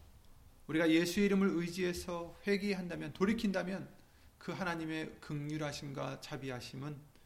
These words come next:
무궁하시다라는 것입니다. 진멸되지 아니한다라는 것입니다. 그리고 그 자비와 긍휼은 아침마다 새롭고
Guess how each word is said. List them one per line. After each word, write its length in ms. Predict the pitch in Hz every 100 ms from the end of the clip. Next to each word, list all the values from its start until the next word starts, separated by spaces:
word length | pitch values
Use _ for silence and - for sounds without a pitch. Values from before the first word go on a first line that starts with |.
| - - - - - -
무궁하시다라는 880 | 135 147 180 180 180 165 147 143 139
것입니다. 480 | 135 135 120 - - - - - - -
진멸되지 800 | - 180 196 202 196 180 175 175
아니한다라는 600 | 131 135 135 135 131 127
것입니다. 420 | 131 - - - - - - - - -
그리고 280 | - 139 131
그 140 | 123 143
자비와 360 | - 139 139
긍휼은 540 | - 147 143 165 196 - - - -
아침마다 680 | 131 - 139 127 127 127 131 - _
새롭고 720 | - - 185 175 - 151 151